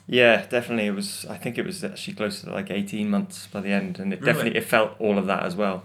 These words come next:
Speaker 1: Um, so yeah, it was a long dry spell. Um, yeah, probably the longest I think I've had since beginning the Superbike career.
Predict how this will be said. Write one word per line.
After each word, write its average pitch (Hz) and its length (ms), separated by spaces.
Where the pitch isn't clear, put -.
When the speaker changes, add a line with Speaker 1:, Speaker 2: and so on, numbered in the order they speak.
Speaker 1:
Um, 95 480
so - 120
yeah, 101 100
it 98 40
was 95 100
a 110 40
long 110 240
dry 101 220
spell. 101 480
Um, 98 720
yeah, 101 280
probably 113 260
the 95 120
longest 107 440
I 101 60
think 101 200
I've 95 180
had 104 340
since - 300
beginning 104 420
the 101 60
Superbike 98 420
career. 95 360